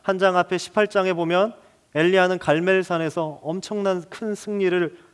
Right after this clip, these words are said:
거둡니다. 엘리야는 당시 북이스라엘이라는 지역에서 활동했는데,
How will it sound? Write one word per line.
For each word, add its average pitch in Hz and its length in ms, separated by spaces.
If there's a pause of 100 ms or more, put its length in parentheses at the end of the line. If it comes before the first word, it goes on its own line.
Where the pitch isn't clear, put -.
(180)
거둡니다. 135 520 (1600)
엘리야는 214 640
당시 185 420
북이스라엘이라는 185 1300
지역에서 165 440
활동했는데, 156 920